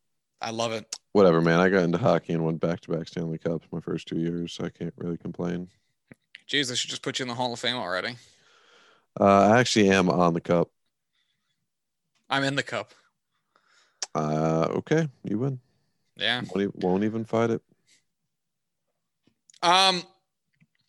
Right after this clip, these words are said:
Speaker 1: I don't know. I had a, I had a thing on, um, odds of, uh, scoring runs with back-to-back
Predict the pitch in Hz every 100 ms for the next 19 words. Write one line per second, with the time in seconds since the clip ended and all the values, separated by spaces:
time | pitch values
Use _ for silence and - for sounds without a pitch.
0 | - - - - _ _ _ - 311 233
1 | 139 143 180 208 196 165 160 196 196 156
2 | - 170 156 143 139 135 123 117 107 _
3 | _ _ _ _ _ _ _ _ _ _
4 | _ - 143 143 123 139 127 117 117 107
5 | 113 - _ _ _ _ _ _ _ _
6 | _ - - - 151 135 123 120 120 117
7 | 117 113 123 120 - 120 117 110